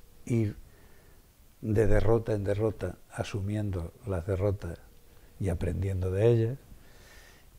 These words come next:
Y, hombre, los últimos tres años,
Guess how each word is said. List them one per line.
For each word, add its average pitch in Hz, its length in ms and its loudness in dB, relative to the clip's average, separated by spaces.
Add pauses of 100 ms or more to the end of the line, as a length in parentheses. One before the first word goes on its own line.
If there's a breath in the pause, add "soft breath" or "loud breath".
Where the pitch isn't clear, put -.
(140)
Y, 101 380 2
hombre, 98 260 2
los 90 200 -2
últimos 95 680 -4 (460)
tres - 280 6
años, 110 460 10